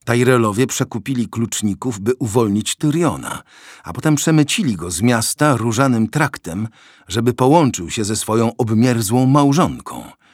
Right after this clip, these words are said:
Teraz oboje siedzą bezpiecznie w Wysogrodzie, ukryci za ścianą z róż. "Szkoda, że nie pojechałaś z nami, wasza miłość", paplała mała intrygantka, gdy kolumna wjeżdżała na wielkie wzgórze Aegona.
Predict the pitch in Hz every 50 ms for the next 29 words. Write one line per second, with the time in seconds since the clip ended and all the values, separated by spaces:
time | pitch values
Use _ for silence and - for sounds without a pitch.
0 | _ _ _ _ _ _ _ _ _ _ - 90 82 92 90 95 107 98 95 113
1 | 107 101 98 95 - 120 104 101 107 101 92 101 95 - - - 113 - - -
2 | 113 107 92 73 73 73 78 104 - - - 104 101 98 113 123 127 104 80 78
3 | 82 85 90 87 - - 113 113 95 - 98 92 80 92 82 - - - - 120
4 | 92 92 95 101 - - 131 123 98 - - - - - - _ _ _ _ _
5 | _ _ _ - - - - - - - - _ - - - - 208 214 220 202
6 | 202 202 196 185 - 180 180 175 170 139 180 185 185 175 147 147 147 202 240 247
7 | 226 156 120 107 95 - - 71 69 64 62 62 62 64 - - - - - -
8 | _ _ - 107 107 - 139 143 143 123 101 95 110 113 107 90 92 87 78 -
9 | 90 82 82 107 127 151 147 - - 170 151 127 107 110 - - 101 87 104 131
10 | 143 143 143 135 113 90 87 104 101 95 87 82 98 117 127 123 110 98 98 95
11 | 85 73 67 101 113 110 98 92 - 101 90 71 71 80 80 85 85 76 78 67
12 | 65 67 67 64 62 - 53 50 50 - - - -